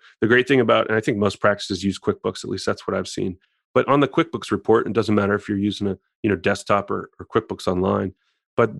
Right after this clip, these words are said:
there's an option to how you wanna view your report. And the option, what I'm referring to is, how do you wanna display your columns? And you can select by month. You don't have to run ten different P and Ls. You run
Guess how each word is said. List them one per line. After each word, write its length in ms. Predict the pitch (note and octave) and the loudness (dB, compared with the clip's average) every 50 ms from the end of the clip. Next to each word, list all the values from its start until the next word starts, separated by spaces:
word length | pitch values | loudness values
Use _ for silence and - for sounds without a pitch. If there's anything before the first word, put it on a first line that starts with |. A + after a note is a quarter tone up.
| - _ _ | -18 _ _
there's 380 | - G#2+ A2+ B2 C#3 C#3 A#2 C3 | -2 2 4 4 4 4 2 0
an 100 | A#2+ A2+ - | 0 0 0
option 640 | A2+ B2 C#3+ C#3 - - - G#2 G#2 A2+ G#2+ G#2+ _ _ _ _ _ A#2 - | 0 0 0 0 -2 -2 0 0 0 -2 -4 -6 _ _ _ _ _ -18 -14
to 380 | - - A2+ A2 G#2+ G#2+ G2+ - - - _ _ _ _ - | -2 2 4 4 4 2 0 -2 -8 -18 _ _ _ _ -2
how 180 | - B2 C3 | 0 2 2
you 160 | C#3+ C#3 C3+ | 4 4 4
wanna 220 | B2+ B2+ C3 C3 A#2+ | 4 4 4 4 2
view 400 | G2+ F#2+ G#2 G#2 A2 A#2+ C3 B2 | 0 0 0 2 4 4 4 2
your 160 | A2+ A2 A2+ | 2 2 2
report. 560 | A#2 A#2 G#2+ - - F3 D#3+ A#2+ - - - _ _ _ _ | 2 0 0 0 0 0 0 0 -2 -6 -12 _ _ _ _
And 180 | A#2 G#2 G#2 G#2 | 0 2 2 2
the 80 | G#2+ - - | 2 2 2
option, 440 | A#2 A#2+ - - - A#2 A2 A2 - - | 0 0 0 0 0 2 2 0 0 0
what 160 | G2+ A#2 A2 | 0 0 2
I'm 160 | G#2+ G2 G2 | 2 0 0
referring 380 | G2+ F#2+ - A#2+ B2+ C#3 B2 - | -2 0 2 2 2 2 0 -2
to 180 | - G2 G2 | -2 -2 -2
is, 220 | G2 F#2+ F2 - - _ _ - | -2 -4 -4 -10 -16 _ _ -2
how 100 | - C3 | 0 2
do 80 | C#3+ | 4
you 80 | C#3+ C#3+ | 4 4
wanna 160 | C3+ B2+ A#2 | 4 2 2
display 400 | G#2+ G#2+ G#2 - - - A2+ A2 | -2 -4 -6 -8 -4 0 2 2
your 140 | G#2 G2 F#2+ | 2 2 0
columns? 520 | - - G#2+ G#2+ G#2+ G#2 G2 F#2+ - - - _ _ _ _ - | -2 0 0 0 2 0 -4 -6 -12 -16 -20 _ _ _ _ 2
And 100 | A#2 B2 | 4 4
you 80 | C#3 D#3+ | 4 4
can 140 | - D3+ | 2 0
select 420 | D3+ - - D3 D#3 E3 - _ - | 0 2 2 2 2 0 -2 _ -6
by 360 | - A#2 A2 G2+ A2 A#2 B2+ | -4 -4 0 2 4 4 4
month. 420 | B2 A#2 C3+ D#3 - - _ _ _ _ _ _ _ | 4 2 0 -2 -2 -6 _ _ _ _ _ _ _
You 80 | - A2+ | 0 2
don't 120 | C#3 D3+ | 4 4
have 140 | D#3+ F3 - | 4 2 2
to 80 | - B2+ | 0 0
run 460 | A2 A#2 C#3 D3+ C#3 A#2+ A2 G#2 G2 _ _ _ _ _ _ _ | 2 4 4 4 4 2 0 -2 -6 _ _ _ _ _ _ _
ten 200 | - C#3+ C#3 C#3 | 0 2 4 4
different 300 | C3+ B2+ - A#2+ G#2 - _ _ _ | 4 2 2 0 -2 -2 _ _ _
P 180 | - - C3+ A#2+ | -2 2 2 4
and 80 | A2+ | 4
Ls. 360 | A#2+ B2+ G#2 F2+ - - - - | 4 2 0 -4 -8 -12 -6 -4
You 80 | G#2+ | 0
run 280 | G#2+ A#2 A#2+ A#2+ A2 | 2 4 4 4 2